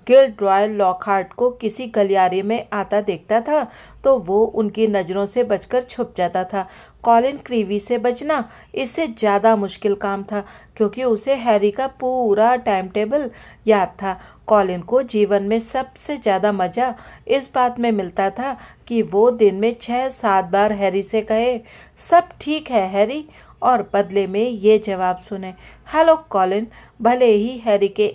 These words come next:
इन शब्दों में उसकी चिढ़ स्पष्ट सुनाई दे रही हो। हेडविग अभी कार दुर्घटना को लेकर नाराज थी और रॉन की छड़ी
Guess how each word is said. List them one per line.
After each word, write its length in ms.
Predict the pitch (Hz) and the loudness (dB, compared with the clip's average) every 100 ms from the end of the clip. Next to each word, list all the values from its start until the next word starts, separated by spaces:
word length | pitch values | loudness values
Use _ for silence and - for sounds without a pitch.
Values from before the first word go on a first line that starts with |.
| - | -6
इन 160 | 240 | -8
शब्दों 480 | 240 - 202 165 208 | -8 -8 -6 -2 0
में 240 | 226 285 233 - - - | 0 -4 -8 -18 -20 -8
उसकी 340 | 226 - 220 | -8 -4 -4
चिढ़ 360 | 208 - 254 262 - 220 | -4 -2 -2 -2 -2 -4
स्पष्ट 540 | 214 - 254 247 254 | -4 -2 -2 -2 -8
सुनाई 440 | 247 240 220 185 | -8 -4 -2 -2
दे 180 | 185 190 | -2 -4
रही 280 | 190 190 196 | -4 -4 -4
हो। 260 | 196 190 - - - _ - | -4 -6 -10 -20 -20 _ -2
हेडविग 440 | 285 285 294 285 - | 0 0 -2 -6 -4
अभी 300 | 202 180 220 | -4 0 -2
कार 400 | 214 - 226 254 | -2 0 2 2
दुर्घटना 580 | 226 220 202 196 208 196 | 2 2 2 -2 -2 -2
को 160 | 196 | 0
लेकर 340 | 202 196 196 254 | 0 -2 -2 -4
नाराज 500 | 233 190 185 180 175 | 0 0 0 -2 -2
थी 260 | - 202 - - - - | -6 -6 -8 -20 -6 0
और 260 | 208 165 | 0 0
रॉन 280 | 147 180 196 | 0 0 0
की 180 | 202 285 | -6 -10
छड़ी 400 | 311 392 403 | -2 2 2